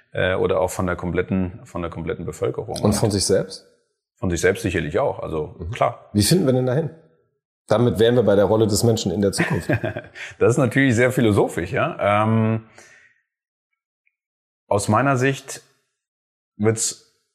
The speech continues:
Speaker 1: in Zukunft so sein, dass wir die Technologie, die wir, ähm, die wir zur Verfügung haben, besser einsetzen müssen, so dass wir uns mehr Freiraum, mehr Zeit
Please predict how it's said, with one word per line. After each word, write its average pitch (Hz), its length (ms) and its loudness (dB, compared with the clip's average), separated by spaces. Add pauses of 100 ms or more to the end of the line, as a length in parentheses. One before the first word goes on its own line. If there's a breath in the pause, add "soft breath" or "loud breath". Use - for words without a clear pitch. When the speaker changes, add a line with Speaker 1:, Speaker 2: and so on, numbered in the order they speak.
(140)
Speaker 1:
in 107 120 0
Zukunft 120 460 -4
so 107 160 2
sein, 113 280 2
dass 98 240 -2
wir 95 400 2
die 90 200 -6
Technologie, 98 760 -4
die 87 200 -8
wir, 87 480 -2
ähm, 80 380 -8
die 85 120 -6
wir 85 100 -2
zur - 140 -12
Verfügung 82 480 -6
haben, 95 340 -2 (420 soft breath)
besser 117 340 0
einsetzen 117 580 0
müssen, 127 300 -2
so 104 120 0
dass 95 240 -2
wir 127 260 2
uns 135 520 -2 (200 soft breath)
mehr 107 320 4
Freiraum, 120 640 2
mehr 107 240 4
Zeit 120 560 0